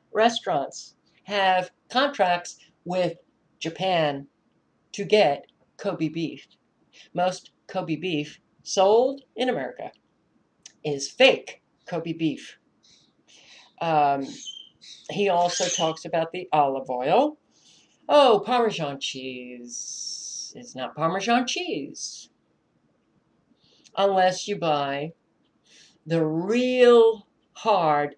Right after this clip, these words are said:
imported, very expensive Parmesan cheese. If you're buying cheaper versions, you're not eating Parmesan. You're eating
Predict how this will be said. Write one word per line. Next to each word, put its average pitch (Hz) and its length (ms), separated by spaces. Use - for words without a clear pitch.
imported, 180 840
very 147 460
expensive 185 680
Parmesan 143 480
cheese. - 420
If 165 260
you're 156 100
buying 277 840
cheaper 254 640
versions, 175 760
you're 202 440
not 269 220
eating 262 340
Parmesan. 143 680
You're 175 280
eating 185 540